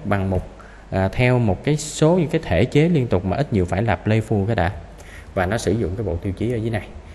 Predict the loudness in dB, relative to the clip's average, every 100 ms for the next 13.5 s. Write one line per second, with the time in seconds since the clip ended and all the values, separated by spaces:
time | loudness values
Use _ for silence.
0 | -16 -8 -6 -4 -4 -6 -4 -4 -2 -2
1 | -4 -4 -6 -6 -4 -4 -2 -2 0 -2
2 | -6 -6 -4 0 0 -2 -8 -16 -20 -10
3 | -10 -2 2 2 2 -2 -4 -2 0 0
4 | -2 -10 -6 -4 -4 -8 -18 -8 -2 0
5 | 0 -4 -8 -14 -20 -2 2 4 4 4
6 | 0 -4 -4 -2 -4 -2 0 4 4 4
7 | 2 -2 -14 -18 -20 -10 -4 -4 -4 -2
8 | 0 -2 -6 -18 -20 -20 -20 -6 4 6
9 | 6 4 0 2 2 4 2 0 0 -4
10 | -6 0 4 6 6 2 2 -4 -2 0
11 | 0 -2 -4 -2 0 0 0 -2 -2 -2
12 | -2 -2 -4 -2 -2 -2 -2 -2 -2 -12
13 | -18 -18 -6 2